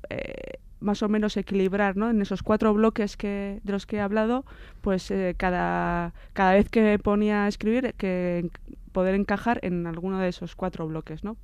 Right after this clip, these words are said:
Y seguir un poco para que no se me descompensara mucho, no escribir todas las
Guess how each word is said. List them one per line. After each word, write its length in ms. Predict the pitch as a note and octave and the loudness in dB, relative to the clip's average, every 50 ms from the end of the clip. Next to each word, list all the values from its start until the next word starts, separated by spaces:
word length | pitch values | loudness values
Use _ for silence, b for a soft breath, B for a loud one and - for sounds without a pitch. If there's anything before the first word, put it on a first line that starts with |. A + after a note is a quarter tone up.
| - - - | -18 -10 -8
Y 160 | F3+ F3+ D#3+ - - | -6 -6 -6 -8 -12
seguir 380 | - - F#3+ F3 F3 F3+ F3+ | -10 -6 -4 -2 -2 0 0
un 100 | F#3 F#3 | -2 -2
poco 400 | - G3 F#3 - G#3 G3+ G3 G3 B B B B B B B B | -4 -4 -2 0 2 2 2 2 B B B B B B B B
para 180 | - G3+ F#3+ F#3 | 0 2 2 2
que 140 | - - G3 | 2 0 0
no 80 | G3+ G3+ | 2 2
se 100 | - A3 | 4 6
me 120 | G#3+ G#3+ | 6 6
descompensara 840 | G#3 G#3 G#3 - G#3+ G3+ G3+ - G3+ G3 G3 - G#3 G3 G3 G3 G3 | 6 6 4 4 4 4 4 4 4 2 2 0 0 0 0 2 2
mucho, 380 | G3 G3 G3 G3 G3 - G#3 G3+ | 2 0 0 0 0 0 2 2
no 140 | G3+ F#3+ | 4 4
escribir 380 | G3 G3 - - G3+ G3+ G#3 G3 | 2 0 0 0 2 4 4 4
todas 300 | - - G#3+ G3+ G3 F#3+ | 4 4 4 4 6 4
las 380 | F#3+ F#3+ F#3+ - - - - | 4 2 0 -2 -8 -18 -18